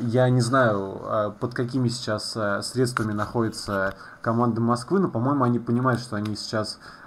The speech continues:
э, могут, они пристрелялись, и у них уже получается играть так, как они должны были играть первый матч. Э, поэтому, э, не знаю, вот, э, вне зависимости от того, как первый тайм закончится,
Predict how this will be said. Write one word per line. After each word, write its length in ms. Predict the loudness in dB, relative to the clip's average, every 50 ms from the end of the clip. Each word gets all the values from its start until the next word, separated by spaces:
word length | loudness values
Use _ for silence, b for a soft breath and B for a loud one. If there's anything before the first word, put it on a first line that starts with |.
| B
э, 460 | -4 -4 -2 0 -2 -2 -2 -4 -4 -4 -6 -8 -10 -12 -16 -14 -8
могут, 640 | -4 -2 4 6 8 8 8 6 2 -2 -2 -6 -10 -4
они 200 | -2 0 2 2
пристрелялись, 840 | 2 2 0 -2 0 2 2 4 6 6 6 6 6 4 2 0 -2
и 80 | 0
у 20 | 0
них 160 | 0 0 0
уже 200 | 0 0 0 0
получается 1000 | 2 2 2 2 2 4 4 6 6 4 4 -2 -4 0 0 0 0 0 -4 -8 B B B B B -6
играть 480 | -2 4 6 6 6 6 4 0 -10 2
так, 220 | 4 4 4 4 0
как 180 | -8 -2 -2
они 140 | 0 2 4
должны 300 | 4 4 2 4 2 0
были 180 | 2 2 2 2
играть 240 | 2 2 0 0
первый 380 | -2 -2 0 2 2 2 2 2
матч. 360 | 2 0 0 0 -2 -4 -12 -14 B B B B B B B B B B
Э, 240 | -2 0 0 0 -2 0
поэтому, 640 | 2 2 2 2 0 0 0 2 2 2 2 0 -2 B B B B B B B B
э, 220 | -10 -10 -8 -10 -8
не 280 | -4 -2 0 0 0 0
знаю, 340 | 0 2 2 4 4 4 2
вот, 320 | 0 -2 -6 -8 -12 -14
э, 520 | -12 -10 -8 -6 -4 -4 -4 -4 -6 -6 -6
вне 180 | -4 -2 -2 0
зависимости 560 | 2 2 0 0 0 -2 -2 -4 -2 -2 -4
от 120 | -4 -2
того, 220 | -2 0 0 0 0
как 220 | 0 -4 -6 -4
первый 280 | -4 -2 0 0 0 0
тайм 220 | -2 -2 -2 0
закончится, 720 | -2 -4 -2 -2 -2 -2 -2 -4 -8 -10 -8 -6 -6 -6